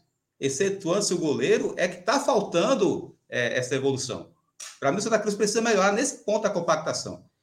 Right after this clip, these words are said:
Porque, veja, é claro que o Santa Cruz vai enfrentar, seja lá quem for, vai ter hora que o adversário vai vencer a sua defesa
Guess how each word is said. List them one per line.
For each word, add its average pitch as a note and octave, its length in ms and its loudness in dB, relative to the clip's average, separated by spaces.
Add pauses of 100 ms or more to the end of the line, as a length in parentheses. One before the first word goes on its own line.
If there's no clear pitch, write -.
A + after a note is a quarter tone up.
(140)
Porque, C4 160 2
veja, G3 240 4
é C#4 100 4
claro B2 520 2 (340)
que F3 140 -2
o - 40 0
Santa D#3+ 220 0
Cruz D#3 200 -2
vai D3+ 100 0
enfrentar, C3+ 420 -2
seja E3 240 -2
lá C3+ 140 2
quem G#2+ 160 -8
for, D3+ 480 -4 (360)
vai A3 280 6
ter A3 140 10
hora G3+ 280 10
que G#3 60 2
o G#3 60 8
adversário F#3 720 4
vai G3 320 4
vencer F3+ 540 4
a C3+ 100 4
sua D3+ 180 -4
defesa C3+ 640 -2